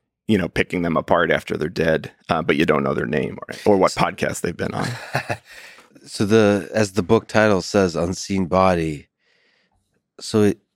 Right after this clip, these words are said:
Speaker 2: it tells some kind of story of your life. So it does capture the decisions you've made in your life, the things you've done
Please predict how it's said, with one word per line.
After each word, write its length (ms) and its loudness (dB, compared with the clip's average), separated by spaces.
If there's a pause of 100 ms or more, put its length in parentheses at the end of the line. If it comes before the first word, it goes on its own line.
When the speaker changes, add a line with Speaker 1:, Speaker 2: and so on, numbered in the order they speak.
Speaker 2:
it 160 -6
tells 580 0 (260)
some 300 -2
kind 260 2
of 80 0
story 500 2
of 100 -4
your 160 -2
life. 520 -4 (520)
So 140 0
it 100 -2
does 240 4
capture 760 0 (120)
the 80 -2
decisions 680 0
you've 140 -4
made 200 -2
in 120 -4
your 120 -4
life, 340 0
the 120 -8
things 340 -2
you've 180 -6
done 340 -4